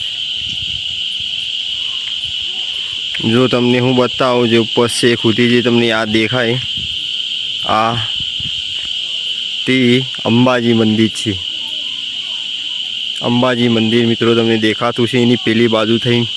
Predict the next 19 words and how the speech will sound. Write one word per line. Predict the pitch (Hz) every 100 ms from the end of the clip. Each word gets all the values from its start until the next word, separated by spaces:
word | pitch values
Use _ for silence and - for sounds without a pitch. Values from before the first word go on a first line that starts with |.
| - - - - - -
પછી | 127 131
નીચે | 123 113 123 123
એ |
બાજુ | 117 117 120 123
જવાનો | 101 107 113 120 117
રસ્તો | 110 - 127
છે. | 127 117 120 - - - - - - - - - - - - - - - -
તો | 123 120
ગિરનારની | 101 110 113 120 117 117 113 113 120
અત્યો. | 107 - 120 120 120 117 - - - - - - - - -
અને | 131
મિત્રો, | 131 127
અત્યારે | 135 123 139 139
ગરમીનો | 120 123 131 143 139
ટાઈમ | 139 131 131
એટલો | 127 135 127
બધો | 117 123
છે | - 123
કે | 120 127